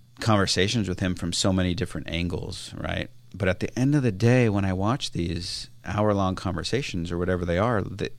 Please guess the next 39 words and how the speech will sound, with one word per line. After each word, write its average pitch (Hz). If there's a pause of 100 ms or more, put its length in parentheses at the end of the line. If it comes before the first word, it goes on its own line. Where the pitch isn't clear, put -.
(680)
they're, 104 (120)
they 101
haven't 107
produced 95
a 87
whole 92
lot 85
of -
fruit, - (280)
it -
seems 82
like. -
You 92
know, 90
it's 87
just -
been 107
these 92
back 95
and 95
forth 92 (1300)
discussions, 104 (680)
and 107
they 110
might 117
just 107
talk 110
about 101 (100)
one 107
very 95
esoteric 95 (160)
thing, 87
such -
as, 82
you 85
know, 78
sentences 92
and 85
propositions, 87